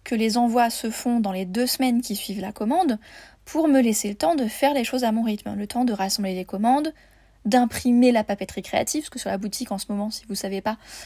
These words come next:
euh, c'est de la papeterie créative que je mets en vente régulièrement, donc des cartes postales, des planches de stickers, des stickers indépendants, avec les aquarelles, enfin à partir des aquarelles que je peins,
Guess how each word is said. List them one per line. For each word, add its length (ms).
euh, 160
c'est 300
de 60
la 80
papeterie 340
créative 520
que 120
je 80
mets 80
en 120
vente 180
régulièrement, 560
donc 120
des 120
cartes 180
postales, 480
des 80
planches 240
de 80
stickers, 520
des 80
stickers 340
indépendants, 600
avec 320
les 120
aquarelles, 540
enfin 200
à 120
partir 280
des 120
aquarelles 360
que 140
je 140
peins, 320